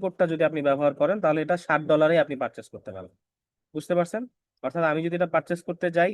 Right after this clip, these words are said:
add to cart, আমার যদি নতুন প্রোফাইল হয়, মানে আপনি প্রোফাইল এখনো ক্রিয়েট করেন নাই,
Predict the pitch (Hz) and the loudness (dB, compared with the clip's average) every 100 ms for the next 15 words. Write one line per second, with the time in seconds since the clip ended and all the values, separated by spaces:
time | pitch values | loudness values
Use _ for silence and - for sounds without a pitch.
0 | - 151 165 151 170 190 151 147 156 151 | -2 -6 -6 0 0 0 -2 -4 -2 -2
1 | 160 202 214 175 165 135 127 185 160 147 | 0 0 -2 -2 0 0 0 0 0 0
2 | 160 165 165 165 175 175 202 185 - 127 | -2 -2 0 0 0 -2 -4 -2 0 0
3 | 123 180 | 0 -2